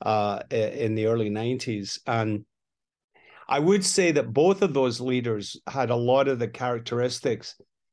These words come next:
of, uh, you know, Jim Collins, uh, good to great leaders. You know, they were level five leaders. It was, it was very, they,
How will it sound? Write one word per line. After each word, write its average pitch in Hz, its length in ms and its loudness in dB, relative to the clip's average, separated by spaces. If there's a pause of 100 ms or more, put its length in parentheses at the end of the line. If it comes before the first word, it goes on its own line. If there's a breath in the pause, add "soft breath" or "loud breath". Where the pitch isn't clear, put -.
(300)
of, 117 520 2 (520)
uh, 107 480 0 (100)
you 127 240 0
know, 107 160 0 (400)
Jim 123 240 0
Collins, 123 640 0
uh, 107 260 -2 (200)
good 120 220 -2
to 120 80 -2
great 123 440 0 (560)
leaders. 117 540 0
You 135 60 -4
know, 120 100 -2
they 113 100 2
were 110 120 0
level 120 360 0
five 120 320 -4
leaders. 117 420 -6
It 113 80 -12
was, 107 160 -10
it 123 160 -6
was 110 240 -6
very, 117 420 0 (220 loud breath)
they, 117 220 0